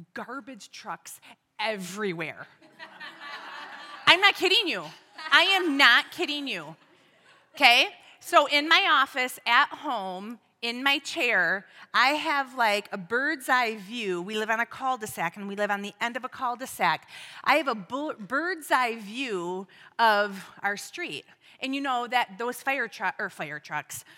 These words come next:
yeah, I need the fire, but, um, those garbage trucks, they have that certain engine sound, right? So throughout my week, starting from last Thursday after I was done teaching here,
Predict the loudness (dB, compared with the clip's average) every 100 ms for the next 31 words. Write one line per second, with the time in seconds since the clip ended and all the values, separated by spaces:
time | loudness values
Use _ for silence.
0 | -10 -6 -6 -8 -10 -12 -10 -10 -6 -6
1 | -8 -12 0 4 4 4 -6 -14 -20 -4
2 | 0 0 -2 -8 -6 2 4 2 -2 -8
3 | -10 -8 -2 0 0 0 -2 -6 -6 -6
4 | -10 -8 -8 -6 -6 -4 -6 -10 _ -2
5 | 0 0 -4 -8 -10 -18 _ _ -4 -4
6 | -6 _ _ _ _ _ _ _ _ -20
7 | -20 _ _ _ _ _ _ -6 2 4
8 | 2 -4 -12 _ _ _ _ _ _ -8
9 | -2 0 0 0 -2 -2 -4 -6 -8 -6
10 | 0 0 0 -6 -6 -4 -2 -2 -2 -8
11 | -6 -2 0 0 -2 -2 -6 -4 -8 -4
12 | -4 -4 -8 -10 -10 -10 -12 -12 -10 -8
13 | -8